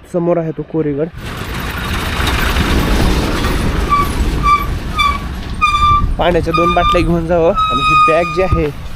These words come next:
एवढी मोठी बॅग, ही बॅग पण ठेवावी. अकरा दहा झालेले आहेत, अकरा दहाला आपली सुरुवात आहे.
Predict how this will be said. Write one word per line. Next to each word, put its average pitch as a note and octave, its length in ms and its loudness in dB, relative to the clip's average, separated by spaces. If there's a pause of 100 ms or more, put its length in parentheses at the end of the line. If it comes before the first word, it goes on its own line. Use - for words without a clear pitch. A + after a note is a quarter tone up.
(640)
एवढी E3 160 2
मोठी D#3 220 -2
बॅग, C#3 260 -2 (2750)
ही D3+ 60 -2
बॅग D3 260 0 (100)
पण E3+ 140 0
ठेवावी. D#3+ 380 2 (600)
अकरा D3 380 -2
दहा C#3+ 300 -4
झालेले D3+ 300 2
आहेत, - 460 -6
अकरा C#3+ 280 -6
दहाला C#3+ 220 0
आपली D3+ 200 -6 (680)
सुरुवात E3+ 260 2
आहे. G3+ 180 -2